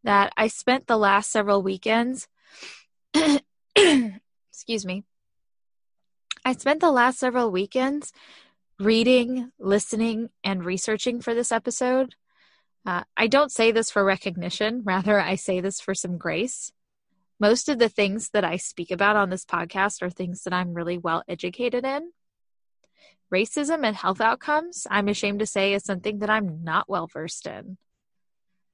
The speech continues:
I'm telling you this because you may leave this episode with more questions than answers. And I intend on studying this topic more, but what I'm sharing with you today is just two main points,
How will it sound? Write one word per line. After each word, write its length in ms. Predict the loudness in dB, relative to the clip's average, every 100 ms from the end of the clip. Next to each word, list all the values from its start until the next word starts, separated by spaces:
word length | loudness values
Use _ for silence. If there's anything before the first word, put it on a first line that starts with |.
| _ _ -6
I'm 100 | -2
telling 320 | 4 4 4
you 120 | 2
this 260 | 2 2 0
because 560 | -6 0 2 4 2
you 160 | -2 0
may 220 | 2 4
leave 200 | 4 4
this 160 | 2 0
episode 400 | 0 0 -2 -2
with 160 | -2
more 140 | -2 -4
questions 560 | -2 -4 -4 -6 -8
than 160 | -8 -8
answers. 640 | -8 -8 -4 -2 -4 -8 -18 _ _ _ _ _ _ _ -6
And 580 | -4 0 0 0 -4 -10 -8 2
I 180 | 4
intend 360 | 4 2 0 0
on 100 | 0
studying 460 | 0 0 2 0 -2
this 160 | -4
topic 340 | 0 0 0 -4
more, 420 | -4 -2 -2 -4 _ _ _ _ _
but 280 | 0 0 0
what 240 | 2 4
I'm 160 | 4 2
sharing 400 | 2 4 4 2
with 180 | -2 -2
you 100 | -6
today 600 | -4 -2 0 0 -2 -4
is 260 | -4 -4 -2
just 400 | -4 -4 -8 -16 _ _ _ _ _
two 520 | -4 0 2 2 2
main 400 | 0 2 2 0
points, 600 | 0 0 0 0 -8 -14